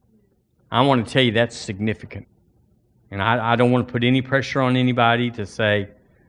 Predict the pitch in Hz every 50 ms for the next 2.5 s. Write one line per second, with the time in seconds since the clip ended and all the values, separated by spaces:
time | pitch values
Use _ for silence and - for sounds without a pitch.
0 | _ - - 110 117 117 110 117 117 117 107 107 110 107 107 107 104 104 104 104
1 | 101 104 104 107 113 98 95 - 170 160 - - _ _ - 156 143 - - -
2 | 151 - - 170 160 175 165 - - -